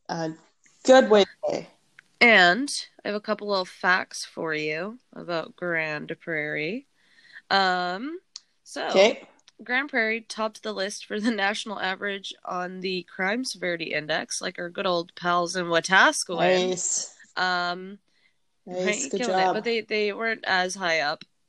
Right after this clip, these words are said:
Speaker 2: because in the twenty sixteen report from Maclean's that I told you about in Wetaskiwin, Grand Prairie was in twelfth place,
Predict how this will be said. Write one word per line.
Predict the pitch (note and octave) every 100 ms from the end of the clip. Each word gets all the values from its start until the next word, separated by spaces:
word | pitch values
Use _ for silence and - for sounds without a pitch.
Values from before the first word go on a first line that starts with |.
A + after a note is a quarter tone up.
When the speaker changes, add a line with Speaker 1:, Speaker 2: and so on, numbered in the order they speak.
| -
Speaker 2:
because | G#3 G3+ F#3 F3
in | F3+ F3 F3
the | F3 F3+
twenty | - A3+ A3+
sixteen | A#3 - A#3+ B3+
report | B3+ - G3+ G3 G3+ - - - -
from | A3 G#3
Maclean's | G3 - A#3+ B3+ G3+ G#3 A3 -
that | F#3+
I | F#3 F3+ F3+ -
told | G#3 F#3+
you | F#3+
about | F3+ F3+ -
in | F#3
Wetaskiwin, | F3 A#3+ C4+ E4 - A3 G3 A3+ C#4+ _ _ _ _ _ _ _
Grand | - A3+ A3+
Prairie | A3+ G3+ F#3+
was | F#3 F#3
in | F#3 E3+ E3+ _
twelfth | - F3 D#3 -
place, | - - F#3 -